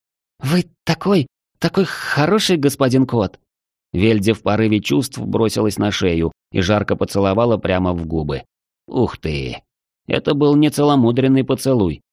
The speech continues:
а самый, что ни на есть, любовный, пусть и продиктованный порывом благодарности. "Ваша репутация с Вельде не элит повышается на сто.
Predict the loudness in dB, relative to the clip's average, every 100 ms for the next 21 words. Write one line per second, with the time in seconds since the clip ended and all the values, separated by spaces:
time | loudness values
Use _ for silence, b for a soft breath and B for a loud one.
0 | -4 -2 0 0 2 2 2 0 0 2
1 | 2 2 0 0 -2 -2 -2 0 0 0
2 | 0 0 0 -2 -4 _ _ -2 0 -2
3 | -4 -2 -2 -2 -2 0 0 2 2 2
4 | 0 -2 0 0 0 -2 -2 -4 -4 -6
5 | -10 -14 -16 -18 _ _ _ _ _ _
6 | _ -8 -4 -4 -4 -4 -2 -2 -2 -2
7 | -4 -4 -4 -4 -6 -8 -6 -6 -8 -8
8 | -6 -4 -4 -2 -2 -4 -6 -6 -6 -8